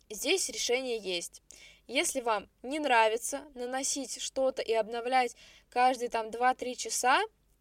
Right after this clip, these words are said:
наносите просто аскорбинку вечером.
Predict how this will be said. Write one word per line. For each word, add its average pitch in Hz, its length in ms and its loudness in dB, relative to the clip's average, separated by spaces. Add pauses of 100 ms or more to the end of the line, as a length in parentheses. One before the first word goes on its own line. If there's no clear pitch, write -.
(380)
наносите 269 540 -2
просто 269 460 -2
аскорбинку 226 640 -8
вечером. 196 520 -4